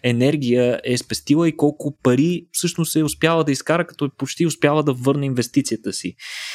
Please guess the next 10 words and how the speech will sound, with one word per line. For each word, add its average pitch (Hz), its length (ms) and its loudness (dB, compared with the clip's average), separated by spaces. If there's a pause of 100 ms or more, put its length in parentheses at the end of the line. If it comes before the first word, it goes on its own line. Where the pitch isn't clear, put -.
(240)
А, 143 400 4
има, 190 220 2
между 170 340 0
другото, 208 360 2
ако 160 180 0
ме 139 160 -2
попиташ, 185 540 -2 (220)
дали 156 300 2
подобни 180 460 2
неща 110 500 -4